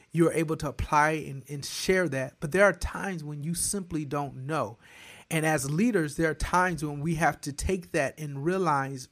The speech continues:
"Well, I don't know this, but I, I, I, I will give you the best advice or the best guidance that I can." But being honest with the individual that you're guiding, being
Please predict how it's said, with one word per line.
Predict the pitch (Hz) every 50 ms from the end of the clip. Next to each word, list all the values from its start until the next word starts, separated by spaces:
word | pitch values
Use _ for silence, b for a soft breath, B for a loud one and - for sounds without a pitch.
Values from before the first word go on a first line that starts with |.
| _
"Well, | - 156 165 147 120 - - -
I | - 143 165 165
don't | 135 160 165 170 143 135
know | 139 147 160 160 147
this, | 127 113 101 - - - - - B B B B B B B B 113
but | 127 120 147 139 123 - -
I, | - 131 - - -
I, | 95 90 - - 151 160 - - -
I, | - - 107 98 80 - - _ _ _ _ -
I | - - 151 156 165 170 165
will | 160 151 143 147 156 151 147 147 139 131 - - _ -
give | - 208 214 147
you | 180 190
the | 147 151
best | 135 113 185 175 170 - 175
advice | 156 123 113 160 147 151 151 - - - - - b b b b b b b -
or | - 151 151 143 139
the | 127 139
best | 135 131 143 175 - - - - - 120
guidance | - 151 151 156 147 139 147 135 - -
that | 147 143 135
I | 120 113 113 110
can." | - - - - 247 240 190 143 127 117 131 - B B B B B B -
But | 170 160 147
being | 208 214 208 175 - - -
honest | 170 190 190 180 156 143 - - 170
with | 151 -
the | - 127
individual | 143 156 147 139 131 151 143 135 139 139 131
that | 135 123 - -
you're | 127 117
guiding, | 117 139 139 135 127 123 120 110 110 110 B B B B B B
being | - 160 156